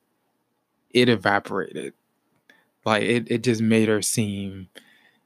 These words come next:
like, like a regular person in that moment. Like, she just got dunked on. And then Whitlock with the, he killed Whitlock too with the,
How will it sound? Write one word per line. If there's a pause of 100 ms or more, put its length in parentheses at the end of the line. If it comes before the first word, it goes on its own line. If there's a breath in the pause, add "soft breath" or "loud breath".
(140)
like,
like
a
regular
person (160)
in
that
moment. (140)
Like,
she
just
got (180)
dunked
on. (600)
And
then
Whitlock
with
the, (1700 loud breath)
he
killed
Whitlock
too
with
the,